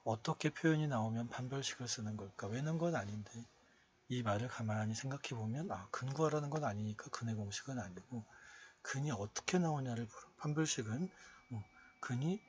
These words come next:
서로 다른 두 실근, 서로 다른 두 중근, 아, 서로 같은 두 중-, 서로 같은 두 실근, 중근, 서로 다른 두 허근, 이렇게 근이 어떻게 나오는지를 판단하게 하는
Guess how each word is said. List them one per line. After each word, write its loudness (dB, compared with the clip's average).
서로 4
다른 2
두 -4
실근, 0
서로 0
다른 -2
두 -6
중근, 0
아, -4
서로 -2
같은 0
두 -4
중-, 0
서로 2
같은 -2
두 -2
실근, 0
중근, 2
서로 2
다른 0
두 -4
허근, -2
이렇게 -4
근이 0
어떻게 -2
나오는지를 2
판단하게 0
하는 0